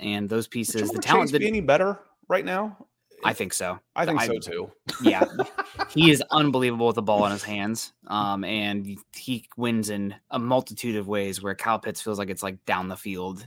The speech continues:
Speaker 1: n-, slow developing plays right now to,
Speaker 2: I,
Speaker 1: uh,
Speaker 2: I think so,
Speaker 1: unleash
Speaker 2: too.
Speaker 1: him.
Speaker 2: I think Jaylen Waddle, I think, I think so, too.
Speaker 1: Yeah.
Speaker 2: Um, was Devont-, Devontae Smith wasn't in that class, was he?
Speaker 1: No.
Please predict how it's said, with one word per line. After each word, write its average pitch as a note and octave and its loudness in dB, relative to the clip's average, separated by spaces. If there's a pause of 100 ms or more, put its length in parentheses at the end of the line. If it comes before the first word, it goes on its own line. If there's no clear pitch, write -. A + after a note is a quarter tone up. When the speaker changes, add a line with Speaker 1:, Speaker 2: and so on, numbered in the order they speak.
Speaker 1:
n-, A2+ -2 (140)
slow A2+ -2
developing F#2+ -2 (160)
plays F#2+ -2
right F2 -2
now F#2+ 0
to, F#2+ -2
Speaker 2:
I, G2+ 4
Speaker 1:
uh, G2+ 4
Speaker 2:
I G#2 -2
think F2+ -8
so, - -6
Speaker 1:
unleash F#2+ -2
Speaker 2:
too. E2 -2
Speaker 1:
him. F#2 -2
Speaker 2:
I G#2 -6
think G#2+ -8
Jaylen A2+ 0
Waddle, G2+ 2 (120)
I G#2+ -4
think, A2 -4
I G#2+ 0
think G2 -8
so, F#2 -2
too. D2 -6 (720)
Speaker 1:
Yeah. G2 4
Speaker 2:
Um, F2+ -4 (280)
was G#2+ -6
Devont-, D3 4
Devontae D3 8
Smith A#2+ -6
wasn't G2+ 0
in G2+ -4
that F2+ -6
class, F#2 0
was G2 -6
he? G#2 -6 (420)
Speaker 1:
No. F#2+ 0